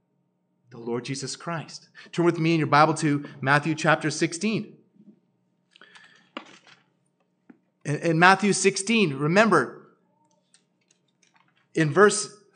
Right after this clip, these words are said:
thirteen and, uh, in verses thirteen to twenty, when Peter confesses,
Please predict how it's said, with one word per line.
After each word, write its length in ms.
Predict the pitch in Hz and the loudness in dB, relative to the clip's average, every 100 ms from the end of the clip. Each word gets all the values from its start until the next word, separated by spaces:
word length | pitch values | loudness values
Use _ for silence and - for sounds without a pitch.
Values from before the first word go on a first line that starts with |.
| - | 0
thirteen 560 | 214 214 - 196 175 | 0 0 -4 -4 -2
and, 300 | 160 143 135 - _ - | -4 -6 -10 -20 _ -2
uh, 180 | 143 151 | -2 -2
in 80 | 147 | -4
verses 300 | 185 185 165 | -4 -4 2
thirteen 600 | 220 220 - 220 214 208 | 4 4 0 0 2 2
to 480 | - 202 185 156 - - | 2 0 0 -2 -8 -12
twenty, 640 | - 254 214 190 180 - - - - - - - - _ - | 0 0 0 -2 -4 -6 -16 -20 -20 -18 -16 -16 -20 _ -6
when 400 | 175 190 180 - - | -2 0 -2 -10 -14
Peter 240 | - 240 233 | -4 -2 0
confesses, 720 | 185 147 220 233 214 165 - | -2 0 0 2 2 0 -2